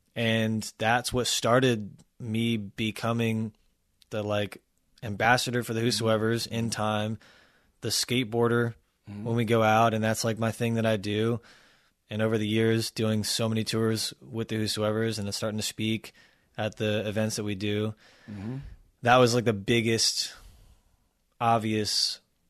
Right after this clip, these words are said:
Speaker 1: God answer from, from a year, a year exactly of, of just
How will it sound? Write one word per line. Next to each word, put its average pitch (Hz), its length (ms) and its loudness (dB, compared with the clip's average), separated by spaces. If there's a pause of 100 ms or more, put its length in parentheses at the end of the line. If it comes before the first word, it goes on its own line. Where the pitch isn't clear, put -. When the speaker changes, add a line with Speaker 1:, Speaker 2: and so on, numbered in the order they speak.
(400)
Speaker 1:
God 107 320 2
answer 101 560 -6 (120)
from, 104 560 -2
from 110 340 -4
a 113 80 -4
year, 107 640 0 (220)
a 110 40 -4
year 113 280 0
exactly 107 560 0
of, 98 340 -6 (340)
of 101 220 -8
just 104 480 -8